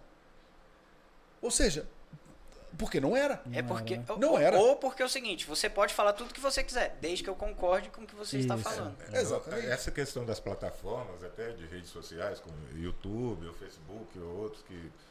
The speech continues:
Speaker 4: que foi muito contestado, essa questão que se eles estavam cerceando o direito à liberdade de expressão, né? É, eu vejo da seguinte forma: ela, ela tem, claro, um, um,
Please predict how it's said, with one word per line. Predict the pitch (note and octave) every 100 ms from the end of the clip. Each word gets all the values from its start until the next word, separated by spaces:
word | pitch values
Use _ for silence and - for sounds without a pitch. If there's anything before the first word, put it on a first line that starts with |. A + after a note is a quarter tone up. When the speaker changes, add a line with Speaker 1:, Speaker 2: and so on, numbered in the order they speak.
| - - - -
Speaker 4:
que | -
foi | - F#2+
muito | G2 B2 B2 A#2+ A2 F#2 D#2+ - - - -
contestado, | - - G#2+ - - F#2+ B2 G#2+ F2+
essa | -
questão | - E2+ - G2+
que | - F#2
se | G2+
eles | F2+
estavam | - F#2+ F#2+
cerceando | E2 G2 - F#2 G2 G2+ F2 - E2
o |
direito | E2 E2+ E2+ E2
à |
liberdade | E2 E2 D#2 D#2
de |
expressão, | - D#2+ - C3 A#2+
né? | B2+ - - - - - -
É, | G#2+ G#2+ G2+ G2 F#2 F2 D#2 - -
eu | C3+
vejo | A2+ C3+ D#3+
da | E3
seguinte | E3+ F3 F#3+
forma: | - E3 G2+ F#2
ela, | G2+ B2+ C#3 -
ela | A2+ -
tem, | - B2+ E3 -
claro, | A#2+ A2+ B2 D3+ E3+ - -
um, | D3
um, | D3+ D#3+ A2+ A#2+ B2 A#2+ G#2+